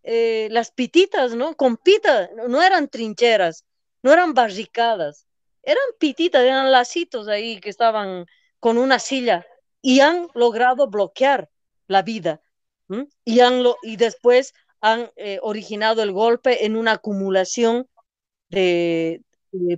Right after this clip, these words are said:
política que han hecho en, de este, eh, maquinado desde afuera,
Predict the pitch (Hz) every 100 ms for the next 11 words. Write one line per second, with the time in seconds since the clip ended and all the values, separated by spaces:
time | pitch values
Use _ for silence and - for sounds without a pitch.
0 | - 220 233 269 285 269 254 240 - 196
1 | 202 208 247 254 - 202 214 - _ _
2 | _ _ 180 240 285 - 269 226 - _
3 | _ _ 196 190 180 175 170 165 165 -
4 | 226 233 - 233 240 262 226 233 254 -
5 | 240 - 214 202 247